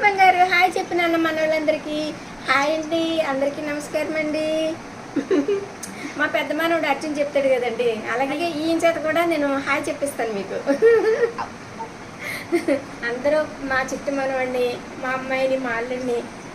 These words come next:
చల్లగా దీవించండి. మీ అందరి దీవెనలు మాకు తప్పకుండా కావాలి.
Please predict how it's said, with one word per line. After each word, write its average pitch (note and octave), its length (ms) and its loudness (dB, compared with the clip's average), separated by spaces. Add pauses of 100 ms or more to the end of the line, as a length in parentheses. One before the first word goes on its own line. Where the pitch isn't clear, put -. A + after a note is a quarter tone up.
(120)
చల్లగా B3 360 0
దీవించండి. B3+ 640 0 (320)
మీ C4 80 2 (100)
అందరి B3+ 300 -2
దీవెనలు C4 440 2
మాకు A#3+ 200 -4 (100)
తప్పకుండా B3+ 420 -2 (140)
కావాలి. B3+ 420 2